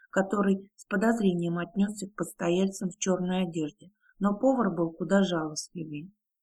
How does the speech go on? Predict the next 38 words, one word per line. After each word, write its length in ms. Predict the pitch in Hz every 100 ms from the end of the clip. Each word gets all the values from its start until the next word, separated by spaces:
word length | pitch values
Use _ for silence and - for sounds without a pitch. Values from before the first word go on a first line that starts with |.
| _ -
Нет, 300 | 226 220 165 - _ _
хотя, 340 | - 190 226
может 280 | 226 233 233
быть, 180 | 233 226
глоток 480 | 208 220 220 233 -
вина? 400 | 226 226 233 233 _ _ _
У 60 | 208
них 200 | 254 254
не 120 | 277
было 240 | 185 180 165
вина. 320 | 170 165 156
Дареон 440 | 185 208 262 285
обещал 460 | 233 196 226 254 233
купить 340 | 202 202 196
немного 400 | 196 202 202 190
на 160 | 196 202
деньги, 340 | 202 240 190
вырученные 640 | 170 196 190 208 185 170 -
от 180 | 170
его 240 | 180 170 185
выступлений. 760 | 180 - - - 170 156 156 - _ - - -
"У 80 |
нас 260 | 220 254 233
будет 340 | 247 277 226
вино, 300 | 196 180 175
но 180 | 175 226
позже", 420 | 226 202 180 - 160 _ _
признался 540 | - 170 170 165 - 170
Сэм. 380 | - 165 156 - _ _
"Но 120 | 208
у 20 |
нас 240 | 226 277 269
есть 240 | 233 233
вода, 400 | 254 254 190 175 170 - _
правда, 320 | - 160 196
не 120 | 214
очень 260 | 226 208 196
хорошая". 720 | - 208 202 165 - 160 185